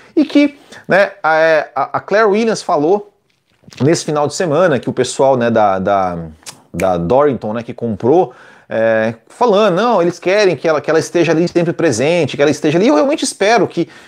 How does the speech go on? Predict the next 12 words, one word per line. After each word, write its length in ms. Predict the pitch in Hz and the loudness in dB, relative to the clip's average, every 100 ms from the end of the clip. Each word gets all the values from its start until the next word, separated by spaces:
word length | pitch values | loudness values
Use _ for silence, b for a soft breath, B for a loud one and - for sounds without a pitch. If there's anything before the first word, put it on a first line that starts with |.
| B | B
que, 540 | - 185 185 170 143 - | -2 -2 2 2 2 0
que, 240 | 165 170 | 0 0
que 120 | - 160 | 0 0
de 80 | |
fato, 420 | 196 175 190 185 170 | 0 0 0 -2 -6
né, 140 | 139 | -8
que, 240 | - 143 | -8 -10
que 280 | 131 - 151 | -10 -2 0
a 60 | 147 | 2
Claire 280 | 160 165 151 | 2 4 4
Williams, 580 | 143 175 143 110 - - | 4 4 2 -2 -10 -12
é, 180 | - - | -6 -6